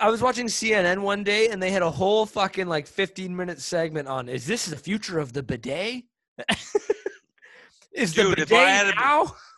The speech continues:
Speaker 2: All right, I'm gonna say this. Bidets are extraordinary.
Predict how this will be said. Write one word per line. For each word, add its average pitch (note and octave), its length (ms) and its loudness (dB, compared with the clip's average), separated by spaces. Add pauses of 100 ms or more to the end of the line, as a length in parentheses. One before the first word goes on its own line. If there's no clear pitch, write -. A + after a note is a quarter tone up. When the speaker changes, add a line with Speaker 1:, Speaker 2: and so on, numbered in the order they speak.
(540)
Speaker 2:
All C#3 80 2
right, C#3+ 200 2 (140)
I'm C3+ 80 -2
gonna D#3+ 160 2
say D3 200 2
this. C#3 320 -2 (920)
Bidets C#3 760 0
are A2 400 2
extraordinary. F#2+ 840 -6